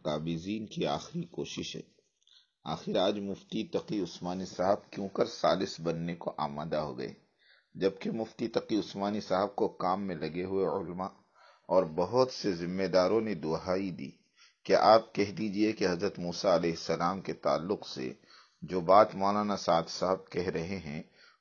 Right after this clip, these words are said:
वही बात मुफ्ती शफी साहब ने मारिफुल कुरान में कही है। और मुफ्ती शफी साहब ही ने नहीं,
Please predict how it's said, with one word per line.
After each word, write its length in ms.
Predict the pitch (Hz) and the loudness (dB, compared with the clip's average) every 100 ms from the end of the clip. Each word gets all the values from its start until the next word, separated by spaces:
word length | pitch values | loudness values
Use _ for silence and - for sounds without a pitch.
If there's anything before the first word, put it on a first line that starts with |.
| 80 | -2
वही 320 | 95 101 123 | 0 0 0
बात 320 | 92 95 104 - | 8 10 8 4
मुफ्ती 400 | 92 90 - 107 | -8 -8 -6 -6
शफी 360 | - 85 - 98 | -4 -4 -4 -4
साहब 400 | - 82 85 82 | 0 2 2 0
ने 160 | 98 95 | -4 -2
मारिफुल 460 | 82 82 - 95 | -2 -2 -4 -10
कुरान 340 | - 82 80 80 | -6 -2 0 -2
में 160 | 95 95 | -6 -8
कही 320 | - 80 73 65 | -10 -10 -12 -14
है। 120 | 65 _ _ - - - - | -16 _ _ -18 -16 -18 -2
और 140 | 90 95 | 0 2
मुफ्ती 360 | 104 104 - - | 0 -2 -4 -4
शफी 340 | 101 - 113 | -6 -4 -4
साहब 360 | - 101 98 90 | 4 8 8 6
ही 200 | 101 104 | -2 -4
ने 200 | 92 90 | -4 -4
नहीं, 400 | 78 82 95 101 | -6 -6 -4 -6